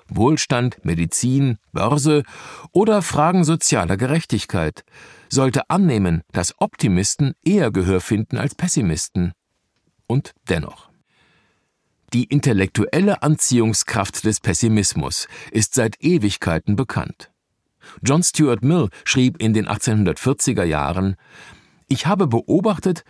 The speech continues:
dass nicht derjenige von vielen Menschen als Weiser bewundert wird, der hofft, während andere verzweifeln,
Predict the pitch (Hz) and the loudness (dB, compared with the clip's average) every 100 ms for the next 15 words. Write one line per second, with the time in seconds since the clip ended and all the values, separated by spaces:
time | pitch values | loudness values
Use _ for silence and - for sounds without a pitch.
0 | - 123 131 123 - 127 160 214 165 123 | -4 -2 0 0 0 2 2 4 2 2
1 | 104 104 - 104 87 - 175 101 95 139 | 2 0 2 0 0 0 2 2 2 0
2 | - - 85 85 80 107 139 123 113 113 | -2 -2 -2 -2 0 0 0 0 0 0
3 | 117 104 104 107 - - - - - 85 | 0 0 0 0 -2 -10 -20 -4 -2 0
4 | - 190 - - - _ _ _ 98 101 | 0 -2 -2 -14 -20 _ _ _ -4 -2
5 | 101 98 117 110 107 87 - - 76 80 | -2 0 0 0 0 -4 -2 0 0 0
6 | 120 160 214 | -2 -2 -2